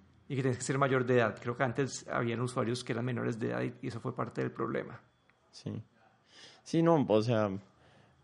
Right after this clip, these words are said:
Speaker 2: la, la gente tiene que darse cuenta de que la información que le está dando a esas empresas es valiosa y, y, y bueno, y si, y si a mí me ofrecen pagarme por mis datos, tal vez hasta los vendo. Pero, pero sí debería haber más transparencia de, de dónde viene,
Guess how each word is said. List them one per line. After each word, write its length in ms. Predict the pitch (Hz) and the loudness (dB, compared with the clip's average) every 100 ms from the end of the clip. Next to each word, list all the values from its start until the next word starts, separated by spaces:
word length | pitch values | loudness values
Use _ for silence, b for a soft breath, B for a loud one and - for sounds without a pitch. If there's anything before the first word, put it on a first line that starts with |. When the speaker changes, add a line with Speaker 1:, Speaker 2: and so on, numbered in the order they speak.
| - | -10
Speaker 2:
la, 360 | - 101 98 - | -2 0 0 -4
la 200 | - 101 | -2 0
gente 320 | 104 101 - | 0 -2 -4
tiene 260 | 120 135 139 | -2 0 2
que 100 | 139 | 6
darse 280 | 131 135 131 | 4 4 0
cuenta 380 | 135 139 135 139 | 2 0 2 2
de 120 | 131 | 2
que 140 | 120 | 0
la 80 | 104 | -2
información 580 | 101 101 92 92 95 87 | -2 -4 -2 -2 -4 -4
que 140 | 117 | -2
le 80 | 117 | -2
está 200 | 113 90 | -2 -2
dando 180 | 92 98 | 0 0
a 20 | |
esas 180 | 113 110 | 2 0
empresas 460 | 104 - 95 101 | -2 0 2 2
es 80 | 104 | 4
valiosa 460 | 107 98 107 117 104 | 4 4 2 2 0
y, 100 | - | -2
y, 260 | - 95 117 - b b b _ | -2 -2 -4 -10 b b b _
y 80 | 101 | 0
bueno, 240 | 104 147 240 | 4 4 4
y 120 | 123 | 2
si, 400 | - 113 110 69 | 0 2 2 0
y 60 | |
si 120 | 113 107 | 0 0
a 40 | |
mí 80 | 98 | 2
me 100 | 110 | 2
ofrecen 400 | 135 147 147 156 | 4 4 4 6
pagarme 460 | 127 98 101 120 | 6 8 6 4
por 180 | 135 147 | 4 4
mis 160 | 139 101 | 4 6
datos, 340 | 110 - 160 | 6 6 2
tal 160 | - 104 | 2 4
vez 360 | 107 110 - | 4 2 2
hasta 240 | 123 - 104 | -2 0 2
los 180 | 92 87 | 2 2
vendo. 360 | 101 110 117 b b b | 0 0 -6 b b b
Pero, 460 | 107 98 95 - - b b - | -2 0 0 -2 -8 b b 4
pero 160 | 107 | 6
sí 140 | 107 107 | 6 8
debería 280 | 120 120 | 8 10
haber 160 | 101 104 | 8 8
más 200 | 110 113 | 4 4
transparencia 800 | - 120 - 101 90 85 - 107 | 2 2 4 2 4 -2 2 6
de, 280 | 107 101 - b b b _ - | 6 4 0 b b b _ 0
de 220 | 98 90 | 4 4
dónde 360 | 90 90 92 | 2 0 0
viene, 600 | 98 104 104 101 101 104 | 2 2 0 0 -2 -4